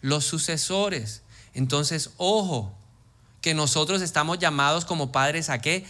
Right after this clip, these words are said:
A estorbar el camino de pecado.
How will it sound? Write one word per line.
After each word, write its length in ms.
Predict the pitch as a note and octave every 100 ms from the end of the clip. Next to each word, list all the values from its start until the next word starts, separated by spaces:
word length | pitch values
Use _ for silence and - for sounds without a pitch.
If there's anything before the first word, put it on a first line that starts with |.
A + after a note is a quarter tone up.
| - -
A 280 | D#3+ D#3 D#3+
estorbar 1400 | E3+ F3 E3 - F#3 E3 D#3 D3 E3 F3+ F3+ D3 G#2+ A2 - - _ - _ - -
el 160 | C#3+ C#3
camino 400 | C3+ C3 C#3 C#3+
de 120 | C3+
pecado. 540 | B2+ A2 G#2 G2+ G#2+